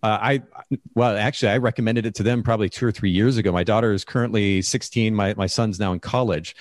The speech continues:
but it's so powerful and, and it's applicable to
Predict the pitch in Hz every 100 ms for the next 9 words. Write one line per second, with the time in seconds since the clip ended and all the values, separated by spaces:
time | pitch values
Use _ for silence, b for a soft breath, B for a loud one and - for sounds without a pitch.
0 | B B B B 95 107 98 - 123 117
1 | - - 139 131 - 135 165 113 90 80
2 | 98 113 107 101 - 110 - 127 113 110
3 | - 98